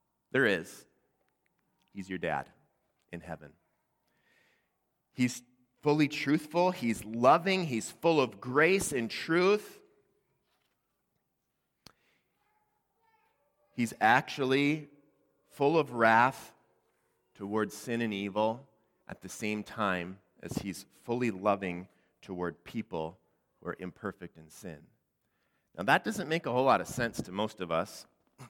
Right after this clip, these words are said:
I have a little visual aid here. I have some people in my house who like these. This is a Rubik's Cube.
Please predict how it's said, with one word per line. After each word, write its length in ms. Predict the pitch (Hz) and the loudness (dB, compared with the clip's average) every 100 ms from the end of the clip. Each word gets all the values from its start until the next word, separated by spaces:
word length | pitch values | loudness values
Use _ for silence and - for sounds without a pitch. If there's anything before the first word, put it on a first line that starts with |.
| _ | _
I 20 | 131 | -2
have 140 | 151 | 0
a 40 | |
little 180 | 139 120 | 2 0
visual 340 | 113 117 107 104 | 0 -2 -4 -2
aid 180 | 101 95 | -2 -2
here. 320 | 90 92 110 _ _ - - - | -4 -4 -6 _ _ -20 -20 -16
I 60 | - | 0
have 160 | 117 117 | 0 0
some 200 | 110 101 | -6 -10
people 360 | - 120 113 | -4 -6 -4
in 80 | 104 | -2
my 140 | 98 | 0
house 320 | 98 104 98 - | 2 2 0 -4
who 100 | 95 | -2
like 260 | 104 98 | 0 0
these. 400 | 95 90 98 - - _ _ _ _ _ _ _ _ _ _ _ _ _ | -2 -4 -6 -12 -20 _ _ _ _ _ _ _ _ _ _ _ _ _
This 100 | 110 | -4
is 60 | 107 | -2
a 40 | |
Rubik's 500 | 107 110 110 92 - | 0 0 0 -2 -4
Cube. 440 | - 98 92 98 | -8 -4 -4 -6